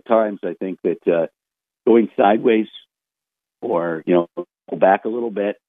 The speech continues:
you know, just to, to make sure that everybody gets frightened again, uh, <laughs> in life, Grant, huh? Uh, and,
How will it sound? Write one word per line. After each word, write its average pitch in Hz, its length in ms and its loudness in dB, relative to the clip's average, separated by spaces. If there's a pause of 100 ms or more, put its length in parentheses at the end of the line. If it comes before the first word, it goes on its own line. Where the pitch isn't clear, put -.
(160)
you 104 60 -10
know, 82 160 -6
just 92 280 -4
to, 90 140 2 (120)
to 76 100 -8
make 90 160 0 (260)
sure 90 220 4
that 85 240 -2
everybody 87 400 -2
gets - 200 -4
frightened 90 300 0
again, 90 400 -2 (560)
uh, - 340 -4 (200)
<laughs> - 260 -6
in 117 180 4
life, 90 240 0
Grant, 87 360 -6
huh? 98 100 -4 (560)
Uh, 180 320 2
and, 202 220 -4